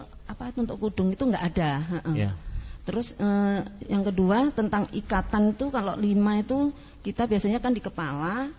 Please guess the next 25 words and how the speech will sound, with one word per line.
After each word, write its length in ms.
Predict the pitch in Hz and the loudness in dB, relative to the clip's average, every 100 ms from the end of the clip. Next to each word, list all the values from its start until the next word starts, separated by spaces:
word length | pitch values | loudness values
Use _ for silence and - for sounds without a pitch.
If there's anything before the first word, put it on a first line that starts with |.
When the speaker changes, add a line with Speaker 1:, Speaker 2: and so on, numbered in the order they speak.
| - - - - | -18 -20 -16 -4
Speaker 1:
eh, 260 | 196 185 185 | -2 0 -2
terus 240 | 196 196 | -4 -4
di 320 | 190 185 175 | 0 0 2
bagian 320 | 175 170 170 | 0 0 2
dada, 600 | 175 160 156 190 208 254 285 277 - - | 4 2 0 -2 2 0 0 -6 -12 -6
eh, 360 | 185 185 180 180 | -2 0 0 0
di 160 | 190 185 | 0 -2
pinggang, 720 | 196 180 175 170 208 254 285 | 0 -2 0 0 -2 -2 -2
di 160 | 208 | -2
lutut 400 | 180 170 - 247 | -2 -4 -2 -4
sama 320 | - 247 233 226 | -2 -6 -6 -4
di 160 | 196 | -4
kaki 360 | 202 180 - 175 165 | -4 -6 -2 -2 -2
gitu. 120 | 160 170 - - - 185 | -8 -10 -14 -20 -10 -6
Jadi, 120 | 202 196 | -6 -8
eh, 480 | - - 190 196 202 | -14 -8 -2 0 0
mohon 160 | 202 196 | 0 0
penjelasan 360 | 185 180 220 | 2 2 2
apakah 240 | 202 190 196 | -2 -4 -4
itu 160 | 196 | -4
memang 480 | 190 180 185 185 185 - | -4 -4 -4 -6 -8 -12
seperti 360 | - - - 202 | -12 -10 -10 -10
itu? 120 | - 160 165 | -12 -14 0
Speaker 2:
Iya. 240 | 131 113 101 - - - - - - | 8 8 8 -6 -16 -16 -14 -8 0
Bismillah, 480 | 127 120 156 156 175 | 2 12 12 12 12